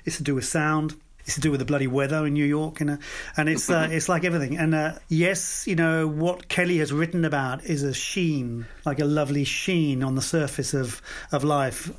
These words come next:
Speaker 1: you know, very much, uh, adorned with material success and wealth and polish. And like anything, if you dig hard enough and scratch away hard enough, you'll find something down in the basement crawling around that is not altogether harmless. Uh,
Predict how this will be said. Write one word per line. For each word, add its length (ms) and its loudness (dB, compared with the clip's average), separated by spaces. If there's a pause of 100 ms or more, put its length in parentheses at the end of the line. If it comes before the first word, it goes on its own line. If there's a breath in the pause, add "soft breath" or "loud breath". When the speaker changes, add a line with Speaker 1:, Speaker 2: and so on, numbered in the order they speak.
(140)
Speaker 1:
you 60 0
know, 120 0
very 200 -2
much, 420 -4
uh, 360 -2
adorned 540 0
with 180 -2
material 540 0
success 680 -4 (320 loud breath)
and 220 0
wealth 320 0
and 160 -2
polish. 520 -2 (540 loud breath)
And 140 2
like 200 0
anything, 640 0 (140)
if 160 -4
you 80 2
dig 220 0
hard 200 2
enough 220 0
and 80 -2
scratch 380 -2
away 140 0
hard 180 0
enough, 440 -4
you'll 140 2
find 400 0
something 380 -2
down 180 0
in 80 0
the 80 0
basement 540 -2 (220 loud breath)
crawling 300 0
around 240 0
that 60 0
is 80 -2
not 160 0
altogether 600 -2 (120)
harmless. 560 0 (320)
Uh, 320 2